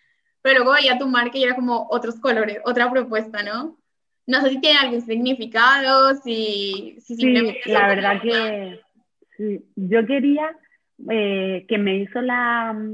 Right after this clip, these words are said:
Speaker 2: el branding fue Andrea Pros Martínez, que es buenísima, la recomiendo. Eh, yo lo que quería era, el, eh, ella me dijo,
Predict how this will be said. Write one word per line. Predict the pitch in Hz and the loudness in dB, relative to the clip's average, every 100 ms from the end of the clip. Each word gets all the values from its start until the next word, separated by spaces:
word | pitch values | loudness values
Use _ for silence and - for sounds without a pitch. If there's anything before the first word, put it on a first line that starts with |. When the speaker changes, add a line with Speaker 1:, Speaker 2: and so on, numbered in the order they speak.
| - | -4
Speaker 2:
el | 214 202 | 0 2
branding | 214 226 226 220 208 202 - | 2 2 0 -2 -4 -10 -10
fue | 202 - | -10 -6
Andrea | 208 196 202 202 196 196 185 185 180 | -6 -6 -6 -6 -6 -6 -6 -6 -6
Pros | 202 196 180 | -6 -6 -8
Martínez, | 175 - 208 277 302 | -12 -8 -6 -8 -8
que | 208 180 | -6 -6
es | |
buenísima, | 180 180 202 - 247 | -8 -12 -14 -8 -6
la | 202 | -4
recomiendo. | 185 170 175 180 185 233 330 - _ _ _ _ - | -6 -8 -10 -12 -8 -6 -8 -12 _ _ _ _ 0
Eh, | 233 214 208 190 - | 2 2 -2 -4 -8
yo | 190 175 240 | -6 0 0
lo | 285 311 | 2 0
que | 277 | -2
quería | 254 240 277 302 | -2 0 0 0
era, | 233 190 175 175 _ _ _ _ - | 0 0 -2 -2 _ _ _ _ -10
el, | 208 202 214 - | -6 -6 -6 -2
eh, | 220 202 202 | 0 0 0
ella | 254 277 | 2 2
me | 285 277 | 2 2
dijo, | 233 214 202 180 165 | 2 2 -2 -8 -8